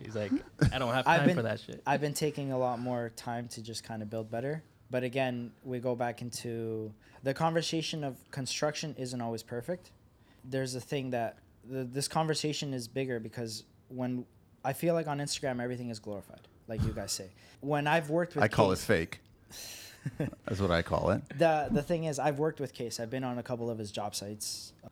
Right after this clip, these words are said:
Speaker 2: A few. I've seen him. We helped him sheathe the roof once. It was a nine thousand square foot build. And you ask him, like, there's always a conversation. If you have one friend that's union and one guy that does customs, you say, 'cause he's been on a couple of my job sites, I would say, "Hey, what would you charge for this house if you were gonna build it?"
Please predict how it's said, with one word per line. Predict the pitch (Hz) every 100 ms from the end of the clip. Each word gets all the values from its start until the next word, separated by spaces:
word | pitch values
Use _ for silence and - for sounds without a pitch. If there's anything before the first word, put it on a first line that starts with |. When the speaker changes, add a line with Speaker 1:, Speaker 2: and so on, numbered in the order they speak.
| -
Speaker 2:
A | 180
few. | - 143 139 - - - -
I've | 123
seen | - 131
him. | 123 127
We | 127
helped | 135 143
him | 139 135
sheathe | 123 139
the | 127
roof | 123 127 131
once. | 123 123 - -
It | 117
was | 113
a |
nine | 117 113
thousand | 113 110 110
square | 113 110
foot | 104 101
build. | 110 107 104 - - - - - _
And | 143 160
you | 160
ask | 147 160 -
him, | 135 120
like, | 120 110 - - - - -
there's | 160 180
always | 196 208
a | 208
conversation. | 196 180 151 160 123
If | 113
you | 160
have | 170
one | 139 143
friend | - 143
that's | 120 131
union | 131 123
and |
one | 117
guy | 120 120
that | 113
does | 107 110 104 - - _ -
customs, | 147 127 - 95 - - - - - -
you | 147
say, | - 196 170 147 139 -
'cause | - 147
he's | 180
been | 175
on | 175
a | 156
couple | 160 147
of |
my | 135 143
job | 139 120
sites, | 117 113
I |
would | 120
say, | 117 139 123
"Hey, | 117 151
what | 127 147
would | 190
you | 165
charge | - 147 143 -
for | 131
this | 123 117
house | - 151 -
if | 110
you | 123
were | 123
gonna | 120 110
build | 101 123 113
it?" | 87